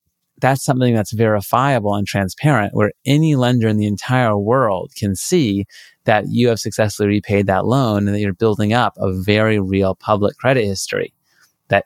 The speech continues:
anyone can examine and verify for themselves on the blockchain. That's very, that's very cool. That is essentially impossible in TradFi because you're always trusting someone else. You're trusting the credit union who's trusting the person who reported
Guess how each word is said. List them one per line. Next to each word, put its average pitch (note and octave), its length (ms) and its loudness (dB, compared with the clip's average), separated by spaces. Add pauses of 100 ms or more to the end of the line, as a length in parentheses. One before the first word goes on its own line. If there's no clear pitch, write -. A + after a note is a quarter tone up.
(100)
anyone A#2+ 500 2
can G#2 240 -2
examine G2+ 640 0
and G2 180 -2
verify G2 440 0
for A#2+ 260 0
themselves G2 680 -2
on G#2 140 2
the F#2+ 80 2
blockchain. F#2+ 460 -4 (380)
That's - 220 0
very, A2+ 460 2
that's A2 240 0
very C3+ 340 2
cool. G2+ 380 -2 (320)
That A#2+ 140 2
is A2+ 200 0
essentially B2+ 680 -2
impossible B2+ 840 -2 (320)
in A#2+ 160 4
TradFi A#2 680 -2 (400)
because A2+ 360 2
you're G#2+ 160 0
always B2+ 460 0
trusting A2 520 -2
someone G#2 340 0
else. F#2 240 -2
You're G#2 100 -4
trusting G2+ 500 -2 (360)
the G#2 100 -4
credit D#3+ 320 2
union C3+ 400 2
who's G2+ 160 -4
trusting G#2 600 -4
the - 100 -14
person G2 320 -2
who F#2+ 80 2
reported C3 580 2